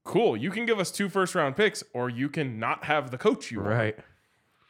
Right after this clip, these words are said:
Speaker 1: Personally,
Speaker 2: I
Speaker 1: don't
Speaker 2: know.
Speaker 1: tell them this. I think they <laughs> actually have more leverage in the deal.
Speaker 2: Agreed.
Speaker 1: Um,
Speaker 2: 'Cause it's
Speaker 1: because
Speaker 2: a late first.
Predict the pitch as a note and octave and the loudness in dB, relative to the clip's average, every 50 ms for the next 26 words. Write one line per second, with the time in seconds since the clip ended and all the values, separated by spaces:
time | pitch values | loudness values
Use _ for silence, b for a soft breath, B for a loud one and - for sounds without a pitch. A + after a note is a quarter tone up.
0 | _ - - - G#3+ B3+ - - G#3 F3+ E3+ D#3+ D#3 D3 C#3+ C3+ C3 B2 - D3+ | _ -6 0 2 4 4 4 2 2 4 4 4 4 2 2 0 -2 0 0 0
1 | D#3+ G2+ G#2+ G#2 G2+ F#2+ F2 D#2+ - - F3 A3 - - C#3 A#2 A2 A2 C3+ E3 | 2 0 0 -2 -2 -4 -6 -6 -2 2 2 2 2 2 0 -2 -2 -2 -4 -4
2 | - - - D3+ D3 - E3+ D#3+ C#3 D#3 D3+ C#3+ - F3 - - - F3+ E3 - | -4 -4 -2 -2 0 0 0 2 2 2 2 2 2 0 -2 0 -2 -2 2 4
3 | - D3+ C#3 C3+ C3 C3 B2 A2+ G#2+ B2 G3 A#3 G#3 D#3+ C3+ C3 C3 A#2 A2 G#2+ | 4 4 4 2 -2 -2 -2 0 2 4 2 4 2 0 -2 -2 -4 -6 -6 -6
4 | G2 F#2+ F#2 F2+ G2+ B2 - b b b b G2 F#2 - F2+ D#2+ D#2+ E2 - D3 | -6 -6 -4 -4 -4 -6 -6 b b b b -6 -4 -4 -6 -6 -2 0 2 4
5 | C#3+ C#3 C3+ B2+ B2 B2 - - C#3 C#3 C#3+ E3 D#3 D#3+ D3 C3 - F3 D#3 E3 | 4 4 2 2 0 -4 -6 -8 -2 2 4 6 6 6 6 6 6 8 8 8
6 | F3 E3 - - F3 D3 A2+ - - - - | 6 4 4 2 2 2 2 0 -6 -16 -20